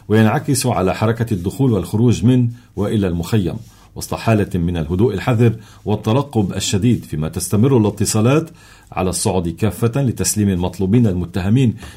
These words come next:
باغتيال أبو أشرف العرموشي ومرافقيه. واليوم عادت عشرات العائلات الفلسطينية إلى منازلها في الأحياء التي كانت بعيدة عن محاور القتال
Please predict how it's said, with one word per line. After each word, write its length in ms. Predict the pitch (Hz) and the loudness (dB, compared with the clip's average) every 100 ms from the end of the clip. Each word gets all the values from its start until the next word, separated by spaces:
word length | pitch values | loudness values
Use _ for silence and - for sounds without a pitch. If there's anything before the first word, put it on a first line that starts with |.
| - | -2
باغتيال 520 | 98 82 120 135 120 | -2 0 0 2 0
أبو 180 | 101 98 | -2 -4
أشرف 400 | 110 - 101 92 | -4 -4 -4 -4
العرموشي 520 | 82 95 120 120 80 - - - - | -2 0 2 0 -4 -10 -14 -10 0
ومرافقيه. 760 | 113 98 82 - - 92 - - - - - - - | 2 2 -2 -8 -6 -6 -6 -16 -20 -20 -20 -14 0
واليوم 340 | 127 175 160 | 2 4 4
عادت 340 | 131 156 135 107 | 4 4 4 4
عشرات 440 | 107 127 143 135 | 2 4 2 4
العائلات 460 | 110 90 101 120 107 | 2 2 2 2 0
الفلسطينية 640 | 80 98 87 107 113 104 | -4 -4 0 2 4 4
إلى 200 | - 87 | 2 0
منازلها 560 | 85 82 82 117 110 80 | 0 0 0 2 2 0
في 80 | - | -4
الأحياء 460 | - 131 135 123 - - - - | -2 2 2 0 -8 -20 -4 2
التي 260 | 139 117 | 2 2
كانت 320 | 101 165 147 - | 2 2 2 2
بعيدة 540 | 104 120 120 120 101 | 2 4 4 4 2
عن 140 | 85 90 | 2 0
محاور 420 | 82 123 107 98 | 0 2 4 2
القتال 600 | 87 - 107 123 107 | 0 -4 0 4 4